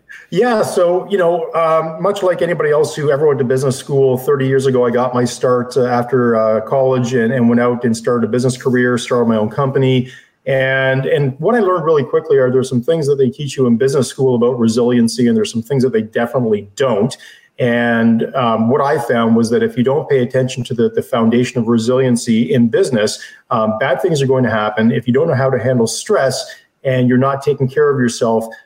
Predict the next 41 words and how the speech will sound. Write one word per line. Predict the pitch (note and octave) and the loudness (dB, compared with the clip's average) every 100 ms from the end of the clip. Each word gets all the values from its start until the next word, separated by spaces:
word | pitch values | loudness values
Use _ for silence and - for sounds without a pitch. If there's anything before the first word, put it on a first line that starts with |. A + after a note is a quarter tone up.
| _ - | _ -4
uh, | A#2 A2+ | -2 -2
bad | - C3+ C3 | -2 -2 -2
things | C3+ | -4
can | - | -2
happen | A#2 A#2 A#2 | -2 -2 -2
to | A2+ | 0
good | A2+ - | -2 0
people. | A#2+ A#2+ G2 A#2 | -2 2 0 2
And | A#2+ A2+ | 0 2
in | |
my | A2+ A#2+ B2 | 2 2 0
case, | - A#2 A2+ - | 0 0 0 -2
uh, | A#2 | -2
that | A2 A#2 | 0 -2
started | - B2 A#2 | -2 -2 -2
with | A2+ | -2
a | A2+ | -4
heart | A#2+ A#2 | -2 -4
scare | - - A2+ | -4 -2 0
at | G#2+ | 0
forty. | - D3 D3 D3 D3 C#3 - _ - | -2 0 2 0 -2 -4 -8 _ -10
It's | C3 C#3 - | -6 -6 -4
something | C3+ C3+ B2 | -4 0 0
that | |
I | A2+ | 0
totally | G#2+ - C#3+ C3+ | -2 0 2 2
didn't | C3 A#2+ | 2 0
see | - A#2+ | 0 -2
coming. | C#3+ D3 D3 C#3+ D3 - - _ _ | 0 -2 0 -2 -2 -6 -16 _ _
Uh, | B2 | -4
and | C#3+ C3+ | 0 0
looking | C#3 C#3+ | 0 2
back | B2+ C3 B2 C3 | 2 0 -2 0
now, | B2 | 0
I | A#2+ | 0
can | B2 | 0
absolutely | B2+ A#2+ A#2+ B2+ B2+ D3 B2+ | -2 -2 -2 0 0 0 -2
see | A#2+ C3 | 0 0
why | A2+ A2+ A#2 | 2 2 2
it | A2+ | 0
happened. | G2 A2 A2+ D3+ G#3+ | 0 -2 -2 0 -2